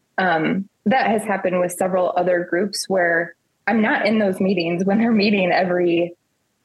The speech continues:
other week or every month or whatever, but it's just the beauty of collaboration with each other that, um, I've been blown away by what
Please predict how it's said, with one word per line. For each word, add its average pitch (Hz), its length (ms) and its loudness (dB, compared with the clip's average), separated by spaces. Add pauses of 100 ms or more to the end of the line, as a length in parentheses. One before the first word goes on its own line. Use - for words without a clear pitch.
(440)
other 190 300 0
week 175 360 0
or 165 120 0
every 180 220 0
month 180 280 0
or 175 100 0
whatever, 175 540 0
but 180 220 0
it's 185 200 -4
just 208 300 -4
the 196 80 -2
beauty 185 440 0
of 175 120 -2
collaboration 180 840 0 (160)
with 277 160 0
each 277 500 -4
other 302 340 0 (440)
that, 190 480 0 (960)
um, 175 520 0 (220)
I've 190 220 2
been 185 180 2
blown 180 220 2
away 170 220 2
by 165 200 0
what 170 380 0